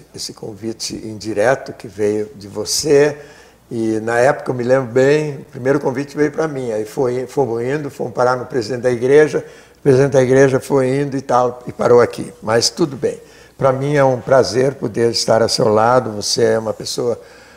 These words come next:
eh, que estuda e, e se aprofunda nisso e tem uma forma de ver. Uma coisa interessante que o ginásio Concórdia, na Praça Pinheiro Machado, eu vou dizer que é mais fácil de lembrar, ah,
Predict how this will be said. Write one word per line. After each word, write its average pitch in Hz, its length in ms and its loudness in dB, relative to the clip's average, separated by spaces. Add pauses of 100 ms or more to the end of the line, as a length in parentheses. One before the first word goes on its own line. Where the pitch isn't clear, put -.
(220)
eh, 113 260 6
que - 180 -12
estuda 127 680 2
e, 110 160 0 (300)
e 156 80 -8
se - 160 2
aprofunda 147 720 -2
nisso 127 380 -4
e - 60 -6
tem 131 280 -2
uma 120 260 -8
forma 120 420 -2
de 110 120 -8
ver. 98 320 -6 (580)
Uma 139 220 0
coisa 180 360 4
interessante 147 840 4
que 131 300 -6
o 127 320 -4
ginásio 117 800 0
Concórdia, 120 840 2 (140)
na 104 160 -8
Praça 117 420 0
Pinheiro 107 280 -4
Machado, 113 440 -4
eu 101 40 -10
vou 104 120 -2
dizer 107 140 -4
que - 80 -10
é 113 40 -8
mais 104 180 -4
fácil - 400 -6
de - 420 -16
lembrar, 107 600 -6 (840)
ah, 123 480 2